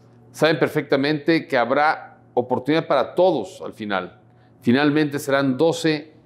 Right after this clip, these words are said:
de dieciocho los que jueguen por el título del fútbol mexicano.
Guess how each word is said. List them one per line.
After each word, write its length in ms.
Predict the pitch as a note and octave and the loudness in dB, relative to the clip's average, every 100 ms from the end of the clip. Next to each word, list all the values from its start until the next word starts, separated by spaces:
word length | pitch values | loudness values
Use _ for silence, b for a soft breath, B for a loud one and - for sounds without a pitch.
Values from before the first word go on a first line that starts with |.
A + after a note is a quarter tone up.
| _ | _
de 140 | - A2 | -2 0
dieciocho 640 | A#2 A#2+ - D3+ D#3+ D3+ | 2 0 2 2 2 2
los 140 | A#2 - | -2 -2
que 100 | G#2 | -10
jueguen 480 | - C3 B2+ B2 | 0 0 0 -2
por 120 | A#2+ G#2 | -2 -4
el 100 | G2 | -2
título 360 | B2 A2+ A#2+ | -4 -2 0
del 100 | G2 | 0
fútbol 300 | - G#2 A2 | 0 -2 0
mexicano. 520 | G#2+ G2 E2+ E2+ F2 | -2 -6 -8 -6 -8